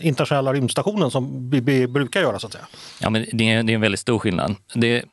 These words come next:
Speaker 2: svåraste med att åka till månen, eh, jämfört med att åka till rymdstationen, det är att om man ska åka till rymdstationen så behöver man i princip ta sig upp till rymden och sen, eh,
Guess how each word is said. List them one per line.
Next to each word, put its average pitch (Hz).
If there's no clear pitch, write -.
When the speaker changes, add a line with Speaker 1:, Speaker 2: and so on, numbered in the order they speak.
Speaker 2:
svåraste 147
med 113
att 95
åka 92
till -
månen, 98
eh, 98
jämfört 95
med 92
att 90
åka 85
till 92
rymdstationen, 104
det 104
är 107
att -
om 113
man 113
ska 117
åka 113
till 117
rymdstationen 131
så -
behöver 117
man 98
i 135
princip 104
ta 98
sig 98
upp 92
till 110
rymden 98
och 101
sen, 90
eh, 90